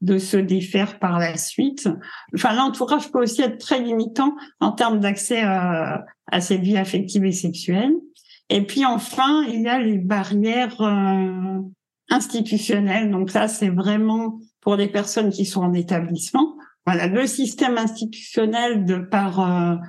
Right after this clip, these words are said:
sa nature, il ne permet pas véritablement d'accéder de façon libre à une vie affective et sexuelle,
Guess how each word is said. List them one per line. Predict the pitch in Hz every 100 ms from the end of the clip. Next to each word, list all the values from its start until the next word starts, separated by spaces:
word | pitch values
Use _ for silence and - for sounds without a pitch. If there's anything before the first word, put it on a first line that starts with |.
| - _
sa | - - 180
nature, | 196 208 220 - 190 208 277 - - _ -
il | 202 202
ne | 196 202
permet | 226 240 233 220 220
pas | 247 233
véritablement | 208 208 208 214 202 190 196 233
d'accéder | 202 190 - 214 190 185 214 226 - - _ -
de | 170
façon | 170 190 - 170 175
libre | 180 202 220 202 -
à | 175
une | 175
vie | 190
affective | 202 - 175 175 196 170
et |
sexuelle, | 156 - 156 - 117 190 226